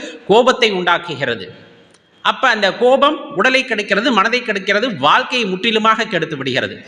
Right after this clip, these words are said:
சரி, இந்த ரெண்டுக்கும் ஆதாரமாக இருக்கக்கூடிய ஒரு விஷயம், இந்த ரெண்டும் ஏன் அப்படிங்கிற ஒரு ஆதாரம் இருக்கு இல்லையா,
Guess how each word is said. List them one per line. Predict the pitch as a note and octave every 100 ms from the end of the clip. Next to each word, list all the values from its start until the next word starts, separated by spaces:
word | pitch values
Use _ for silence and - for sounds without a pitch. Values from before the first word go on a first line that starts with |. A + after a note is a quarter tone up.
| - -
சரி, | G#3+ A3
இந்த | F#3 E3+
ரெண்டுக்கும் | F3+ B3+ C4 C#4+ C#4+ A#3+ F3+
ஆதாரமாக | A#3+ C4 B3 A#3 A3+ A3+
இருக்கக்கூடிய | F#3 F#3+ E3 E3+ G#3
ஒரு | D#3+ C#3+
விஷயம், | C#3 C#3+ G#2+ - - - _ _
இந்த | B2+ C3+
ரெண்டும் | G3+ A#3 B3+ D#3+ B2
ஏன் | E3+ A#3+ F3 G#2+ - -
அப்படிங்கிற | C#3+ D#3+ E3 E3 D#3
ஒரு | C#3
ஆதாரம் | C3+ G#3+ A#3 F#3+
இருக்கு | D3 B2+ C3+
இல்லையா, | C3 D#3